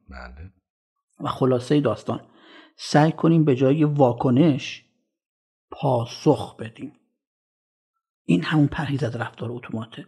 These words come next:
Speaker 2: واکنش یک اکشن و ریاکشنه.
Speaker 1: درسته.
Speaker 2: ولی می‌خوایم ریسپانس بدیم.
Speaker 1: درسته.
Speaker 2: نه ریاکشن.
Speaker 1: درسته.
Speaker 2: و باید کنترل خونسردی خودمون رو به دست بیاریم.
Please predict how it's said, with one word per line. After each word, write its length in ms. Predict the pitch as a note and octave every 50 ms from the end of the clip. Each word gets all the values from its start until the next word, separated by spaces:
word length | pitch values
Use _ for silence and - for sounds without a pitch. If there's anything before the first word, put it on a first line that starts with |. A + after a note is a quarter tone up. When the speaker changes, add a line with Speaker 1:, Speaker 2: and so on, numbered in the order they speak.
| _ _ _ _
Speaker 2:
واکنش 500 | - C3+ B2+ B2+ D3 C3 B2 A#2+ - - C3+ C3+ C3+ C3+ - _ _ _ _ -
یک 140 | B2+ B2 -
اکشن 340 | - C3+ C3+ - - C3 B2+
و 40 | B2
ریاکشنه. 640 | B2 A#2+ A#2+ - - - C#3 C#3 C3 - - - - _ _ _ _ _ -
Speaker 1:
درسته. 500 | D2 C#2+ C#2 - - - - D#2 E2+ F2 - _ _ _ _ _ _ _ _ -
Speaker 2:
ولی 640 | C3 B2+ B2 A#2+ A#2 B2 B2+ C3+ C#3 C#3+ D3 - - _ _ _ _
می‌خوایم 320 | - - - C3 C#3 D3+ - - _ _ _ _ _ _ _ _
ریسپانس 600 | D#3 D3 A#2+ - - - C#3+ C#3+ C#3+ C3 - -
بدیم. 340 | - A2+ G#2 - - - - _ _ _ _ _ -
Speaker 1:
درسته. 420 | E2 D2 C#2 - - - - _ _ -
Speaker 2:
نه 100 | C3 A#2+
ریاکشن. 460 | A2 G#2+ - - - - - - - - _ _ _ _ _
Speaker 1:
درسته. 440 | - - - - - - - - - _ _ _ _ _ _ _ _ _ _ _ _ _ _ _ _ _ _ _ _
Speaker 2:
و 60 | E3 C3+
باید 260 | C3+ C3+ C#3 C#3+ C#3+ - - _
کنترل 420 | - D#3 C#3+ - C#3 C#3 D3 C#3+
خونسردی 540 | C#3+ - C#3+ B2+ B2 - C3 B2 A#2 C3 C3+
خودمون 300 | A#2+ - C3+ B2 C#3+ C3
رو 60 | A#2+
به 80 | A#2 A#2
دست 280 | C3 D#3 F#3+ F#3 - -
بیاریم. 420 | F3+ E3+ D#3+ E3 F3+ F3+ - _